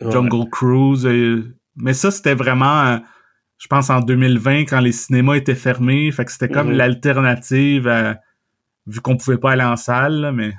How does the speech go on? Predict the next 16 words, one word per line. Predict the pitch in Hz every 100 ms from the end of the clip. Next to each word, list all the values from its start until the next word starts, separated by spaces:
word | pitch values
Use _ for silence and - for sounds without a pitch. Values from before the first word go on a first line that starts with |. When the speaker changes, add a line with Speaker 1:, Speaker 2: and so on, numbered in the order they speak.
| _ -
Speaker 1:
Ouais, | 123 120
ben, | 113 110
ils |
voulaient | 107 113
récupérer | 117 - 117 117
leur | 110
argent | 104 104 110
un | 107
petit | 107
peu, | - 147
là, | 165
ça, | 135 131
on | 123
Speaker 2:
Ouais. | 123
Speaker 1:
peut |
comprendre. | 110 104 98 104 127